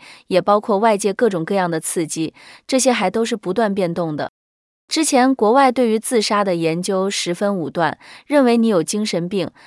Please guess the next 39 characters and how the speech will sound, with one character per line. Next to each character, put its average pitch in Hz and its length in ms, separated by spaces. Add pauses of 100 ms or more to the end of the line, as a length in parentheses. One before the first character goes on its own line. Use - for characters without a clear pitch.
(120)
才 190 200
会 214 120
考 170 240
虑 185 140
自 190 220
杀， 196 340 (240)
才 - 200
有 180 120
自 196 220
杀 180 200
行 156 240
为。 135 220 (560)
但 320 160
在 294 140
国 196 200
内 254 160
来 185 160
说， 196 380 (280)
你 202 120
会 262 160
发 262 180
现 226 240
不 254 160
少 196 220
有 165 140
自 202 180
杀 202 180
性 202 220
行 170 200
为 160 120
的 160 140
人， 151 260 (300)
没 202 160
有 247 100
一 190 100
个 208 140
具 220 220
体 - 180
的、 147 240